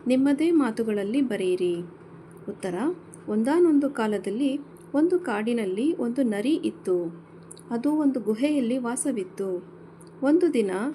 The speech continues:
ನರಿ ಗುಹೆಯಲ್ಲಿ, ನರಿ ಗುಹೆಯಲ್ಲಿ ಇಲ್ಲದ ಸಮಯದಲ್ಲಿ ಒಂದು ಸಿಂಹವು ಆಹಾರ ಹುಡುಕಿಕೊಂಡು ನರಿಯ ಗುಹೆಯ ಹತ್ತಿರ ಬಂದಾಗ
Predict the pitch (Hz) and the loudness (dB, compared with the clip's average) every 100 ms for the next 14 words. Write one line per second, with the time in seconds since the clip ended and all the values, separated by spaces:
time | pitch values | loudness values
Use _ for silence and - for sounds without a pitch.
0 | - 247 277 330 277 240 226 214 202 262 | -4 0 4 4 4 0 0 0 0 -2
1 | 240 285 - - - - - - - - | -2 -4 -12 -20 -20 -20 -20 -20 -20 -18
2 | - 240 247 240 277 214 247 285 294 311 | -2 2 2 2 0 2 2 2 2 2
3 | - 220 247 311 320 302 240 202 190 185 | 2 2 2 2 0 0 -2 -2 -4 -4
4 | 175 226 370 - - - - 311 370 - | -2 -2 -2 -6 -20 -8 2 4 4 2
5 | 269 254 269 262 233 294 - - 226 247 | 0 0 0 2 2 -2 -6 -8 -6 -4
6 | 285 320 330 285 220 220 226 202 220 262 | -2 -2 0 0 0 -4 -8 -6 -2 -2
7 | 277 - - - - 247 254 285 311 320 | -4 -8 -20 -20 -8 -2 0 2 2 2
8 | 220 226 247 262 269 220 - 226 254 247 | 0 0 0 -2 -4 -6 -4 -2 -2 -4
9 | 208 196 196 185 | -6 -6 -8 -4